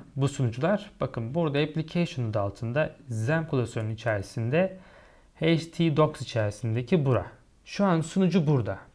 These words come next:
benim bilgisayarımda ve burayı çalıştırıyor. Tamam mı? Şimdi okey, bilgisayarım sunucu oldu.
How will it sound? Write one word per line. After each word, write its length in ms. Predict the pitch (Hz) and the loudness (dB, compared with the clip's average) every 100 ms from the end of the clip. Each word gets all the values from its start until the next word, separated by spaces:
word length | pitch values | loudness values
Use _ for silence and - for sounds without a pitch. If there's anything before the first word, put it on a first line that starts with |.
| - | -2
benim 220 | 117 107 | -2 -2
bilgisayarımda 640 | 113 - 113 120 175 220 | -4 -2 0 2 2 2
ve 160 | 208 220 - - - - _ - | 0 -2 -12 -20 -20 -20 _ 6
burayı 240 | 208 147 | 8 8
çalıştırıyor. 600 | - 110 - - 101 95 - _ | 6 -2 -2 -6 -6 -6 -12 _
Tamam 260 | - 220 117 | -4 -2 -2
mı? 80 | 104 - - - - - | -6 -16 -20 -20 -20 -2
Şimdi 220 | 208 170 | 2 4
okey, 540 | 190 233 - 135 165 - | 4 2 2 -2 -2 -2
bilgisayarım 460 | 196 - 175 190 | -2 2 4 4
sunucu 320 | 185 170 160 180 | 2 0 4 6
oldu. 320 | 143 110 | 4 2